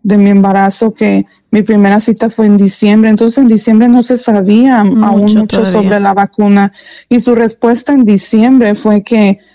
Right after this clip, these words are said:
Speaker 1: si ella fuera yo no se la pondría.
Speaker 2: Ujú.
Speaker 1: Pero yo creo que ahorita ya han habido más estudios, pero pues quiero asegurarme, ¿verdad? Y preguntarle qué piensa sobre la vacuna ahora,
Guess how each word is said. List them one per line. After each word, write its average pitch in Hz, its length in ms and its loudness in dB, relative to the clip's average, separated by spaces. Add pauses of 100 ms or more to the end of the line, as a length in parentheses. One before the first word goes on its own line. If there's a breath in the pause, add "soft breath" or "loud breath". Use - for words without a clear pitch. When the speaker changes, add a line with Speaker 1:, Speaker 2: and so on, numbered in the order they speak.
(180)
Speaker 1:
si - 200 -2
ella 226 200 2
fuera 226 280 0
yo 233 260 2
no 214 200 2
se 233 140 -4
la 208 160 0
pondría. 190 580 -2
Speaker 2:
Ujú. 226 320 2
Speaker 1:
Pero 247 240 2
yo 233 300 0
creo 277 240 -2
que 311 100 -4
ahorita 302 600 -2 (220)
ya 226 340 0
han 254 180 4
habido 262 400 2
más 254 360 0
estudios, 262 760 0
pero 208 380 -2 (580)
pues 247 180 -2
quiero 254 240 0 (180)
asegurarme, 220 800 0
¿verdad? 226 380 0
Y 247 60 -2
preguntarle 214 760 0
qué 233 160 -4
piensa 220 580 0
sobre 214 320 0
la 208 120 0
vacuna 220 500 0
ahora, 233 380 0